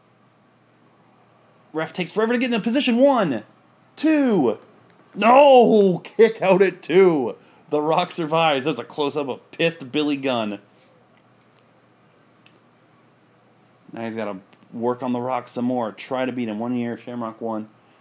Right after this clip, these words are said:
and J R went nuts. And then she was like, "Oh yeah, Billy Gunn was the king." I definitely remember that. I definitely remember how, like, it was like, "Oh yeah, and Billy Gunn just won the King of the Ring. Great. Wonderful." No one cared. The Rock spine on the pine. Oh, but The Rock is winded. Billy Gunn has taken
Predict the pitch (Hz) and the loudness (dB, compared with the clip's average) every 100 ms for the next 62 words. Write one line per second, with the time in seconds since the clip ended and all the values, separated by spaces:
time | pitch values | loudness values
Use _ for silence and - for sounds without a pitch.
0 | _ - 110 110 110 107 104 107 107 - | _ -14 -8 -6 -6 -8 -8 -10 -10 -12
1 | 107 - 117 120 190 180 156 139 165 156 | -14 -12 -12 -2 4 4 4 0 0 0
2 | 135 - 156 135 131 147 151 143 131 131 | -2 -6 -4 -2 -2 -4 -4 -6 -4 -6
3 | 117 104 98 - _ _ _ _ _ _ | -6 -6 -8 -12 _ _ _ _ _ _
4 | 151 156 151 120 127 127 135 139 131 123 | -20 -20 -20 -12 -6 -4 -4 -4 -4 -2
5 | 117 - 123 117 104 107 104 127 175 151 | -4 -2 -2 -2 -4 -6 -4 -2 0 0
6 | 143 120 120 110 107 101 104 95 98 92 | 0 -2 -4 -4 -6 -6 -8 -10 -10 -10
7 | 92 87 85 92 92 90 - _ - 98 | -8 -10 -12 -10 -8 -10 -14 _ -14 -10
8 | 92 87 90 - _ 123 110 95 92 - | -10 -10 -14 -14 _ -12 -10 -12 -16 -20
9 | _ _ _ _ _ _ _ _ - 104 | _ _ _ _ _ _ _ _ -10 -2
10 | 131 - - - 185 277 330 294 269 240 | -2 -2 -8 -2 2 2 4 2 0 -2
11 | 220 214 208 202 185 - 170 190 180 170 | -2 -2 0 0 -2 -2 -2 0 0 -2
12 | 160 139 117 87 _ _ _ _ _ _ | -4 -4 -6 -10 _ _ _ _ _ _
13 | _ _ _ - 139 131 113 117 127 147 | _ _ _ -6 -4 -2 -4 -2 0 0
14 | 135 113 113 117 139 156 131 113 120 160 | -4 -10 -6 0 0 2 -2 -2 -4 -2
15 | 147 151 147 120 - 170 165 147 | -2 -4 -4 -6 -8 -6 -6 -8